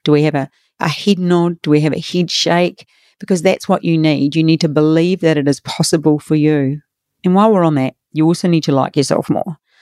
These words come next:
Oh, that one does my head in. Seriously, you need to like yourself more. You need to love you.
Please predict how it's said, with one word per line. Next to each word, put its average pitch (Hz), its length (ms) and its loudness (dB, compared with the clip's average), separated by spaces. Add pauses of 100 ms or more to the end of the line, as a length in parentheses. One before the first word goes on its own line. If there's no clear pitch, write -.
(440)
Oh, 247 180 4
that 202 140 -2
one 160 100 0
does 143 180 -2
my 147 80 0
head 147 160 2
in. 151 180 0 (180)
Seriously, 190 680 0
you 170 160 0
need 175 460 0
to 170 160 0
like 156 420 0
yourself 151 520 -2
more. 156 180 2
You 160 160 0
need 170 300 2
to 175 100 -2
love 156 380 0
you. 147 540 -2